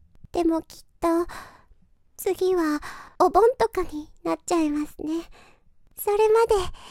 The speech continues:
しみにしていますね。お兄ちゃんもいろいろと勉強しといてください。あ、おば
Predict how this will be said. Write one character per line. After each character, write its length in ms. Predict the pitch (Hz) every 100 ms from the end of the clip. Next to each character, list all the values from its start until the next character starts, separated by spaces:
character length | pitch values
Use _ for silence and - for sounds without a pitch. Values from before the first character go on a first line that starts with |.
| - - - - 466 - - - - 453 440 466
し 80 | 494 494 466
み 80 | 370
に 100 | 349
し 80 | -
て 180 | - 381
い 80 |
ま 100 | 392 427
す 100 | 494 415
ね。 80 | 349 392 571 - _ - - - - - - - - - _ _
お 40 | 339
兄 340 | 339 339 339
ち 80 | -
ゃ 100 | 320
ん 120 | 285
も 80 | 277
い 180 | 285 285
ろ 80 | 311
い 100 | 339
ろ 140 | 349
と 240 | - 370 381 - - - _ _ - _ _
勉 180 | 359 392 -
強 200 | 359 440
し 100 | -
と 80 | 440
い 100 | 494
て 120 | 539
く 160 | - 392
だ 160 | 359
さ 140 | 339 415
い。 20 | 466 480 _ - -
あ、 60 |
お 800 | 403 - - - - _ _ -
ば 100 | 453